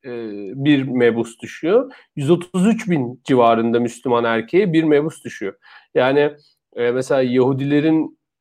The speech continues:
e, temsil oranı, e, çok iyi, e,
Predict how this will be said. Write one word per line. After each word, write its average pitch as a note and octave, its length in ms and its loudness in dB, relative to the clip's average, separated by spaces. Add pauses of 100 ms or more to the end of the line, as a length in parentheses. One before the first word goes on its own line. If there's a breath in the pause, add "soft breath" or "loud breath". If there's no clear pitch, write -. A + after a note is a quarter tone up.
e, A#2+ 60 -4 (960)
temsil D3+ 640 -4 (100)
oranı, C3+ 640 2 (380)
e, B2 360 0
çok F3+ 340 -2
iyi, B2 300 0 (340)
e, - 80 -20